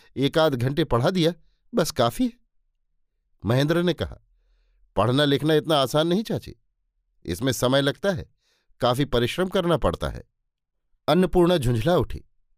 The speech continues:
और तुरंत कमरे से बाहर निकलकर नीचे चली आईं। आशा ने भी धीरे-धीरे उनका अनुसरण करना चाहा, किंतु महेंद्र द्वार रोककर खड़ा हो गया।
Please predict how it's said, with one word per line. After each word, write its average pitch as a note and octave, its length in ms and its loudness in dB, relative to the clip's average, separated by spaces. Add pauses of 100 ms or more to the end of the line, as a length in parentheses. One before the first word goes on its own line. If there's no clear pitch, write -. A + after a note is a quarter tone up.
(120)
और C3 140 2
तुरंत C#3+ 340 0
कमरे B2+ 320 2
से B2 100 -2
बाहर A#2+ 300 2
निकलकर B2+ 440 0
नीचे A2+ 280 -2
चली C3+ 280 -4
आईं। C#2 160 -6 (880)
आशा C3 300 2
ने C3 160 2
भी C#3 240 -2 (300)
धीरे-धीरे C3 540 2
उनका A#2 320 0
अनुसरण G2+ 400 -2
करना C3 300 -2
चाहा, - 300 -6 (640)
किंतु D3 260 2
महेंद्र C3+ 360 2
द्वार B2+ 320 2
रोककर B2 380 -2
खड़ा D#3+ 240 -2
हो G#2+ 160 -2
गया। D2+ 140 -8